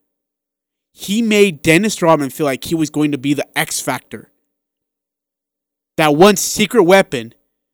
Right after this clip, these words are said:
that they could abs-, they could use, and he'd be a key cog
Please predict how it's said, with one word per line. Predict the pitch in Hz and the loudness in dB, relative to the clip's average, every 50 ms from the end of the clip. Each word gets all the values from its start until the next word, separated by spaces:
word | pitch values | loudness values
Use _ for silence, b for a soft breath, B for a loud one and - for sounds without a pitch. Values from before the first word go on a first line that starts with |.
| _ _ _ _ _ _ _ _ _ | _ _ _ _ _ _ _ _ _
that | - 143 - _ _ | -8 -8 -8 _ _
they | - 160 170 170 | 2 2 2 2
could | - - 165 151 - _ - | 0 -4 -6 -6 -6 _ -2
abs-, | 151 160 170 175 - - - - - | 0 2 0 0 -2 -6 -16 -18 -18
they | - 143 139 143 139 | -12 -8 -8 -6 -6
could | - 156 135 123 | -8 -10 -12 -12
use, | 123 127 147 165 180 190 196 180 - | -12 -6 -4 -2 -2 -2 -2 -6 -8
and | - 143 131 123 | -12 -14 -16 -14
he'd | 127 170 170 147 | -12 -12 -12 -6
be | 156 143 | -4 -6
a | 120 | -6
key | - _ - - - 196 190 190 165 | -6 _ -14 -14 -10 -8 -8 -8 -8
cog | - - - 170 160 135 120 117 117 | -6 -2 0 2 2 2 0 -2 -6